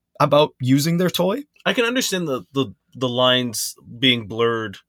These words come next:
Speaker 2: if this toy had been used on him prior.
Speaker 1: For sure.
Speaker 2: Right? I, I think that if, once you enter that sort of, like, negotiation or contract of being like, "Oh, this is the,
Speaker 1: Mm-hmm.
Speaker 2: the toy you use on me."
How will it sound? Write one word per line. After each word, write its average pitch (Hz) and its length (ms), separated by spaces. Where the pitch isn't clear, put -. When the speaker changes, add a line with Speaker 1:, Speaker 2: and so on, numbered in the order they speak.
Speaker 2:
if 139 120
this 143 200
toy 139 240
had 135 180
been 131 160
used 120 280
on 107 100
him 107 160
prior. 131 480
Speaker 1:
For 240 220
sure. - 340
Speaker 2:
Right? 147 300
I, 156 240
I 160 60
think 175 280
that 143 260
if, 135 320
once 160 300
you 151 140
enter 131 220
that 120 360
sort 123 260
of, 117 300
like, 110 300
negotiation 123 640
or 113 60
contract 120 480
of 113 80
being 117 180
like, 110 280
"Oh, 143 300
this 196 160
is 175 120
the, 156 120
Speaker 1:
Mm-hmm. 123 120
Speaker 2:
the 156 100
toy 160 220
you 147 180
use 139 260
on 123 200
me." 123 340